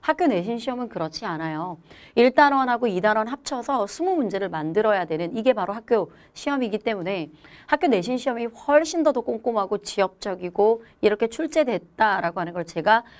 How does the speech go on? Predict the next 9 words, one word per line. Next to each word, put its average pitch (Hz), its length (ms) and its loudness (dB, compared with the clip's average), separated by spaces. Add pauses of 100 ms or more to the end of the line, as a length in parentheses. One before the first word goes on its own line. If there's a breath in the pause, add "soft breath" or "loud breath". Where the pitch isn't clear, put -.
(140 loud breath)
아주 196 220 -2
오랜 190 280 2
시간의 247 500 -4
결과 156 360 -2
아이들이 220 840 -2
저에게 185 340 -2
전달해주는 185 640 -4
피드백을 269 400 2
통해서 175 680 -4